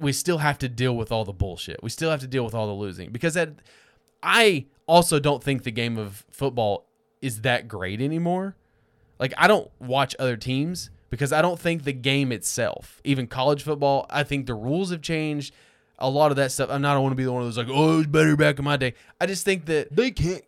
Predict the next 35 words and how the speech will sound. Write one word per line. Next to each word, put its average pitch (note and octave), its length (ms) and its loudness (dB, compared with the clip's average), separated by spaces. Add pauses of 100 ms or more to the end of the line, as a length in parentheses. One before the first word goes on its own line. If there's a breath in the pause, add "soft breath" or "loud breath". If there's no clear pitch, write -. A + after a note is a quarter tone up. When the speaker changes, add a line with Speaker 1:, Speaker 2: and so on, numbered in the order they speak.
Speaker 2:
kill D#4+ 280 8
each D#3+ 140 2
other F#3 180 6
Speaker 1:
I A3+ 40 4
just - 160 2
think, - 160 2
like, F3+ 180 2
Speaker 2:
anymore. A2 260 -12
Like A2+ 80 -8
Speaker 1:
they E3 120 6
don't F#3 340 8
really D3+ 240 2
give B2+ 240 0
a D3 60 2
shit D#3 260 0
about D3 260 2
players' D3 520 -2
safety, D3 640 -4 (100)
but C3 200 -4
yet B2+ 300 -4
that's C3 240 0
why B2+ 160 0
they B2+ 120 0
wanna B2 240 -2
tout A#2+ 340 -2
all A#2+ 180 -2
these A2 200 -6
rule G#2+ 240 -6
changes C#3+ 460 -2
that A2+ 160 -2
actually A#2 340 -2
make A2 180 -6
the A2 80 -10
game G2 260 -8
worse. G#2+ 520 -4